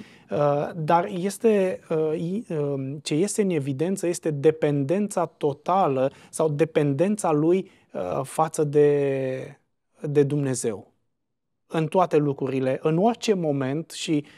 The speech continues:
uh, chiar din momentul când se aflau înaintea Mării Roșii, uh, și apoi după ce au trecut Marea Roșie, diferite momente în pustie, au avut timp patruzeci de ani să demonstreze multe lucruri,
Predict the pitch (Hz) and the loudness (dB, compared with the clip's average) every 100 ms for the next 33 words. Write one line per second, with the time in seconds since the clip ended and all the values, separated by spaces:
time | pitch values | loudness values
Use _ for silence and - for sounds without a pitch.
0 | - - 214 - 247 - _ _ - 185 | -20 -14 -12 -12 -16 -20 _ _ 2 2
1 | 196 185 160 170 190 175 160 - 156 151 | 4 4 4 4 2 0 0 0 0 0
2 | 165 160 139 180 175 160 156 170 147 143 | 0 0 2 2 2 0 -2 0 0 0
3 | 160 151 135 147 139 - 131 - _ _ | 0 0 0 2 0 -2 -12 -16 _ _
4 | _ _ - - - 151 165 165 147 147 | _ _ -12 -8 -2 0 2 2 2 0
5 | 135 165 143 151 131 175 151 147 135 131 | 2 2 2 -2 -2 -2 -2 0 -2 -2
6 | 147 151 139 143 - 147 160 151 135 139 | -2 -4 -6 -4 -2 -2 -2 -2 -2 -2
7 | 151 147 135 - 135 - 151 135 135 135 | -2 -2 -4 -6 -10 -4 -2 0 0 0
8 | 156 - 139 127 139 131 139 131 127 131 | -2 -2 -4 -2 -4 -2 -2 -2 -4 -4
9 | 131 - 135 135 127 123 - 139 135 131 | -6 -6 -4 -4 -4 -6 -6 -4 -2 -2
10 | 135 135 135 127 123 156 160 | -4 -4 -6 -6 -6 -6 -6